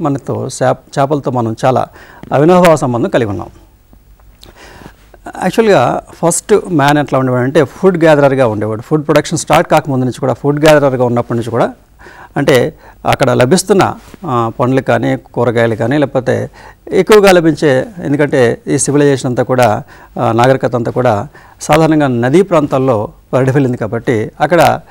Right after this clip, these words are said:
ఈజీగా లభించే ఈ చేపలను ఆహారంగా తీసుకోవడం అనేది, పట్టుకుని తినటం అనేది మొదలుపెట్టడం అనేది మనం చూస్తున్నాం. కాబట్టి ఈ history చూసినట్లయితే మానవ ఆవిర్భావంతో పాటే మనకి చేపలకి చాలా, ఆ, సంబంధాలు ఉన్నాయి.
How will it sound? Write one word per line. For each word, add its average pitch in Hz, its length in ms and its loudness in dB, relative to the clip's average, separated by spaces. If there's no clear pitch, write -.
ఈజీగా 165 360 4
లభించే 131 560 0
ఈ - 40 -6
చేపలను 127 480 -2
ఆహారంగా 120 320 -2
తీసుకోవడం 110 420 -8
అనేది, 117 340 -2
పట్టుకుని 185 720 -2
తినటం 117 300 -4
అనేది 104 260 -6
మొదలుపెట్టడం 117 560 -6
అనేది 123 140 -4
మనం 143 240 -2
చూస్తున్నాం. 101 260 -12
కాబట్టి 170 560 2
ఈ - 80 -4
history 156 280 2
చూసినట్లయితే 151 880 0
మానవ 147 420 2
ఆవిర్భావంతో 160 720 2
పాటే 147 300 0
మనకి 139 320 -6
చేపలకి 131 540 -4
చాలా, 165 260 0
ఆ, 113 440 -2
సంబంధాలు 120 460 -2
ఉన్నాయి. 139 220 -2